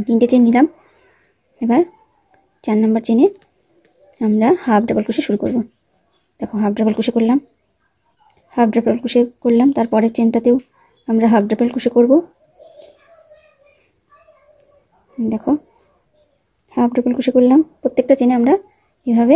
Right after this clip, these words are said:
হাফ double ক্রোশে করব। হাফ double ক্রোশে বলতে এই কাটায় loop নিয়ে চেনের মধ্যে কাটাটাকে নিয়ে যে-, যেতে হবে। তিনটে loop কাটায় থাকলো, তিনটেকে একসঙ্গে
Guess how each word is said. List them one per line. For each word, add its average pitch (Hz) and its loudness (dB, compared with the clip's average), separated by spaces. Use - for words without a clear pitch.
হাফ 220 0
double 220 -4
ক্রোশে - -10
করব। 247 -6
হাফ 226 -2
double 226 2
ক্রোশে 247 -2
বলতে 254 2
এই 233 0
কাটায় 247 2
loop 240 4
নিয়ে 277 6
চেনের 233 2
মধ্যে 240 0
কাটাটাকে 233 -2
নিয়ে 240 6
যে-, 233 -2
যেতে 240 0
হবে। 277 4
তিনটে 247 4
loop 254 2
কাটায় 240 -4
থাকলো, 262 -2
তিনটেকে 240 -2
একসঙ্গে 247 2